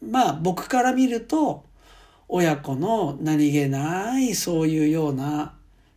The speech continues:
なんていうのかな、あの、遊び？ね。なんかそういう関係性の中にね、なんかもうかけがえのないものをね、あの、すごく見るんですよね。で、これは本当に、「あ、そうなんだ」って、じゃあ、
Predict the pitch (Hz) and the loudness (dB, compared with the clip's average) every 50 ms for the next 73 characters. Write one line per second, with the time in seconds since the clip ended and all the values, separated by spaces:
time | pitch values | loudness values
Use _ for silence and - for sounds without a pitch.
0 | _ _ - 151 143 139 139 135 120 - - 143 156 165 185 220 226 220 220 - | _ _ -6 -4 -2 -2 -4 -6 -8 -10 -12 -12 -10 -8 -6 -6 -6 -8 -8 -12
1 | - _ _ _ - - _ _ _ _ - 262 - 175 147 131 123 - - - | -20 _ _ _ -20 -20 _ _ _ _ -20 -20 -14 -12 -10 -10 -10 -10 -12 -14
2 | - - 110 110 - - - - - - - - 135 131 - 143 139 180 - - | -16 -16 -18 -18 -18 -18 -18 -18 -18 -16 -12 -10 -8 -6 -6 -6 -6 -6 -8 -10
3 | - _ _ _ _ _ _ _ _ _ _ _ _ _ _ - 175 170 160 139 | -12 _ _ _ _ _ _ _ _ _ _ _ _ _ _ -6 -6 -4 -4 -6
4 | 139 - _ _ _ _ _ _ - - - - _ _ - - - - 165 156 | -8 -12 _ _ _ _ _ _ -20 -20 -20 -20 _ _ -20 -14 -8 -6 -6 -4
5 | - 143 131 - - 175 170 165 160 160 156 151 151 - 160 160 160 165 180 170 | -2 -4 -4 -2 -2 0 0 2 2 2 0 0 0 -2 -4 -4 -4 -4 -4 -4
6 | 165 165 190 180 170 170 175 170 170 190 208 202 - 156 123 117 113 117 117 127 | -4 -4 -4 -2 -2 -2 -2 -2 -2 -4 -4 -2 -2 -4 -4 -4 -8 -8 -8 -6
7 | 139 139 131 135 139 135 127 - 123 117 113 110 - - - - - - - - | -6 -6 -4 -6 -6 -6 -8 -8 -8 -8 -8 -10 -12 -18 -20 -20 -20 -20 -20 -20
8 | - - - 147 143 143 135 135 143 151 147 151 151 151 156 156 160 160 165 190 | -14 -8 -6 -6 -4 -4 -4 -2 0 2 2 4 4 4 2 2 2 2 2 2
9 | 233 233 208 160 139 123 117 107 113 - - 123 151 165 - - 147 131 123 120 | 2 2 2 0 0 -2 -4 -8 -12 -10 -10 -10 -10 -10 -10 -12 -10 -10 -8 -8
10 | 120 - - - 131 127 156 185 185 - 156 139 151 165 156 147 127 113 110 107 | -6 -6 -6 -6 -6 -4 -4 -4 -2 0 2 2 4 4 4 2 2 0 -4 -10
11 | 107 - - - - - 147 139 139 151 156 156 165 175 170 175 202 214 240 254 | -12 -14 -14 -14 -16 -14 -10 -8 -6 -6 -6 -6 -4 -4 -4 -2 0 2 2 4
12 | 277 277 233 - - - - - - - - - - 214 214 214 254 208 214 185 | 4 4 4 2 0 -8 -16 -20 -20 -20 -12 -6 -4 -2 -2 0 0 0 0 0
13 | 156 143 - 208 247 254 233 214 180 151 139 135 123 - - 135 123 - 202 196 | -2 0 0 2 4 4 6 6 4 4 2 0 -4 -4 -4 -2 0 2 4 6
14 | 190 165 123 - | 6 6 4 2